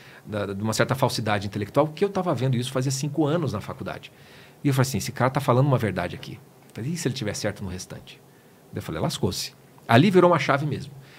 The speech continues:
Porque a partir daquele momento eu comecei um processo de autoconhecimento. Porque eu falei assim, "O, o Olavo de Carvalho é famoso pelas polêmicas, é restaurar a cultura, nova elite culta-, intelectual." E eu, desde o primeiro momento, falei assim,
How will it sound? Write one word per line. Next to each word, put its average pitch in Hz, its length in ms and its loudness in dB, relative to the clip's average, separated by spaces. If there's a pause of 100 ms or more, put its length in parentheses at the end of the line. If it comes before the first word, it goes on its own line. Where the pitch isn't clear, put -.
Porque - 140 4
a 135 40 8
partir 135 180 6
daquele 175 220 6
momento 143 220 4
eu 170 60 2
comecei 160 240 2
um 151 60 0
processo 143 260 2
de 143 60 2
autoconhecimento. 135 720 -2 (500)
Porque 104 240 -2
eu 98 60 0
falei 101 100 -4
assim, 98 160 -2
"O, 92 580 -4
o - 40 -8
Olavo 92 160 -2
de 95 60 -12
Carvalho 117 300 2
é 92 200 -2
famoso 92 440 -8
pelas 80 160 -10
polêmicas, 90 560 -4
é 90 180 -12 (140)
restaurar 95 400 -2
a - 40 -2
cultura, 101 580 -4 (180)
nova 107 220 2
elite 104 200 0
culta-, 110 240 -4
intelectual." 107 540 0
E 110 40 0
eu, 131 180 0 (180)
desde 127 240 4
o - 40 -12
primeiro 117 160 4
momento, 127 180 4
falei 127 100 0
assim, 98 260 -4